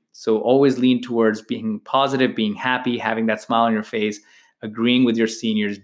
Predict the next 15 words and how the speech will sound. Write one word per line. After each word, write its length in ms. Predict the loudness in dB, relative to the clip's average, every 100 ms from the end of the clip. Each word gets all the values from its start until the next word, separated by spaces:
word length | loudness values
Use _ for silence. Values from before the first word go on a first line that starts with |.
| _
doing 320 | 2 4 6
the 80 | 4
job, 440 | 2 0 0 -2 2
doing 260 | 4 6
the 100 | 4
work. 480 | 2 0 -2 -4 -2
Don't 240 | 2 2 2
show, 300 | 0 0 0
don't 240 | 2 2 2
show 360 | 2 2 2
any 260 | -2 -2 2
emotions 500 | 4 4 2 -2 0
that 240 | 0 -2 -8 _ -8
are 80 | -2
negative. 520 | 0 0 0 0